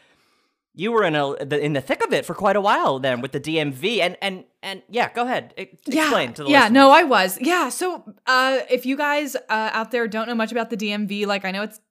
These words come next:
Speaker 2: different for every state, but if you are
Speaker 1: Yes.
Speaker 2: driving, um, drunk, you will get in trouble and you'll get your license taken away from you and you'll have a lot of work to do and you'll have a lot of, uh, th-, thinking to be done and time spent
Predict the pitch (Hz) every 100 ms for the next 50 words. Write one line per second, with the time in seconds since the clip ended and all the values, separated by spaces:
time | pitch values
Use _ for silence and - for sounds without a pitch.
0 | _ - 202 202 214 202 220 180 190 185
1 | - 277 302 220 226 202 - 220 233 202
2 | 208 220 214 196 190 185 - 190 202 208
3 | - 190 180 156 156 - _ _ _ _
4 | _ _ - 196 262 320 226 202 208 208
5 | 226 226 220 220 202 214 202 196 165 180
6 | - 139 143 160 165 165 170 202 285 240
7 | 190 170 156 160 185 160 165 170 202 294
8 | 370 415 339 349 349 302 302 269 214 208
9 | 214 208 202 208 190 - 202 196 196 240
10 | - 320 311 294 240 269 262 269 247 196
11 | 214 208 226 269 269 - - 240 262